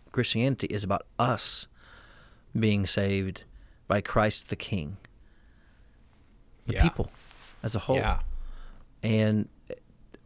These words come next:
Speaker 1: what, what could happen? What, what's gonna happen? What's gonna happen with Russia? What's gonna happen with Ukraine? Who, who's going to war? When? Where? Why? I don't know, but I know the kings of the earth are gonna make war on Christ, and he's going to conquer them.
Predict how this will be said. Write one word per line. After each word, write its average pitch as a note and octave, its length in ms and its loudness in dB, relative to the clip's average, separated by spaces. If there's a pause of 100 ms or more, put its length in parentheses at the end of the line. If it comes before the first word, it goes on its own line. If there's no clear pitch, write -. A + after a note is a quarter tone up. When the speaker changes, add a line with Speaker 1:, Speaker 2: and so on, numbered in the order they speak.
(140)
Speaker 1:
what, C3 300 4
what C#3+ 220 6
could C#3+ 120 0
happen? C3 340 0
What, C#3 160 4
what's C#3 220 2
gonna D#3 220 4
happen? F#2+ 380 -2 (360)
What's - 120 -6
gonna B2+ 140 4
happen A2+ 180 4
with G#2+ 100 2
Russia? F#2 440 0
What's G2+ 160 -2
gonna G2+ 160 2
happen G2 120 2
with F#2 140 -4
Ukraine? F#2 460 -4 (480)
Who, C3 160 6
who's A#2 180 4
going A#2 200 2
to - 100 -2
war? G2 340 2
When? F#2+ 500 0
Where? F#2 440 0
Why? F#2+ 260 2 (100)
I A#2 80 2
don't - 140 -2
know, A#2 240 2
but G2+ 120 -2
I A#2 120 2
know B2 140 0
the G2 100 -2
kings A#2 320 0
of G#2 100 -2
the G2 140 -2
earth A#2 240 -2 (640)
are G2 60 0
gonna G#2 140 4
make G2+ 200 2
war G#2 240 2
on G2+ 160 2
Christ, G2 400 0
and F2 100 -4
he's E2+ 160 -4
going F2+ 220 -2
to - 40 -18
conquer - 320 -8
them. - 180 -12